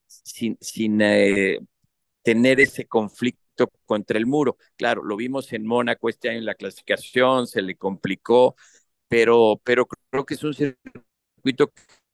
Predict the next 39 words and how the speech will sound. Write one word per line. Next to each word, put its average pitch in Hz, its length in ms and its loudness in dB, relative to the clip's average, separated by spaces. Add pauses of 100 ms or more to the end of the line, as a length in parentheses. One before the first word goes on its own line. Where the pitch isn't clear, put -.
(320)
que 113 80 -14
se 113 120 -2
da 113 100 2
mucho 123 360 -4
más 120 340 -6
al 127 160 -6
estilo 110 720 0 (640)
de, 92 520 -2
de 90 540 -4 (140)
Checo. 139 520 0 (340)
Y 175 220 0
lo 180 180 2
que 165 140 -2
te - 140 -2
decía, 165 480 0
yo 143 340 0
creo 196 300 -2
que 190 140 -6
esto 185 340 -4
viene 156 640 -4 (640)
desde 113 320 -6
cuando 120 260 0
empieza 147 500 -2
a 131 100 2
desarrollar 117 800 2 (440)
ese 156 260 -2
talento 135 460 -4
en 139 80 -2
los 117 120 -4
go-karts, 127 460 -4
en 131 80 -14
las 120 160 -8
pistas 131 360 -12
que - 120 -20
se - 120 -20
tenían 120 340 -10
aquí 131 180 -10
en 135 140 -8
México, 127 560 -6